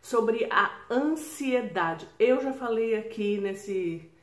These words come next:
de, sobre esse tema, já li esses textos que eu vou ler,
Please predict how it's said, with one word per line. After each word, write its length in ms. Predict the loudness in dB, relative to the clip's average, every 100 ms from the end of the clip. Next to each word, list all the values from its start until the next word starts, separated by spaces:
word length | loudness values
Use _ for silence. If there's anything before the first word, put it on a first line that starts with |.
| _ -6
de, 120 | -4
sobre 260 | 0 0 0
esse 220 | 0 -4
tema, 300 | -4 0 0
já 180 | 0 0
li 420 | 0 -4 -4 0
esses 340 | 0 0 -4 0
textos 420 | 2 0 -6 -6
que 80 | -4
eu 80 |
vou 140 | -2 -2
ler, 580 | 0 2 2 2 -8